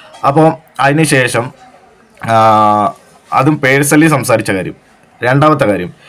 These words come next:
ഇപ്പോൾ ഞാൻ നിന്നോട് പേഴ്സണലി സംസാരിച്ച കാര്യം എനിക്കറിവില്ലാതെ, എൻ്റെ അറിവില്ലാതെ, എൻ്റെ ഇത് വാങ്ങാതെ ഒരു സെലിബ്രിറ്റി എടുത്ത് വെളിയിൽ ഇടുക എന്ന് പറഞ്ഞാൽ ക്രൈമാണോ ഇല്ലയോ?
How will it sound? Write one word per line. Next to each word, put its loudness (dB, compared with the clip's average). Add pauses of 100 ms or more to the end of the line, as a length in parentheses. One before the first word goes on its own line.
(200)
ഇപ്പോൾ 0
ഞാൻ 2
നിന്നോട് 2
പേഴ്സണലി 0
സംസാരിച്ച -2
കാര്യം 0
എനിക്കറിവില്ലാതെ, -2
എൻ്റെ 0
അറിവില്ലാതെ, 0
എൻ്റെ -2 (280)
ഇത് -8
വാങ്ങാതെ -4 (320)
ഒരു 2
സെലിബ്രിറ്റി 0
എടുത്ത് 0 (120)
വെളിയിൽ -2
ഇടുക 2
എന്ന് -2
പറഞ്ഞാൽ -2
ക്രൈമാണോ 0
ഇല്ലയോ? -4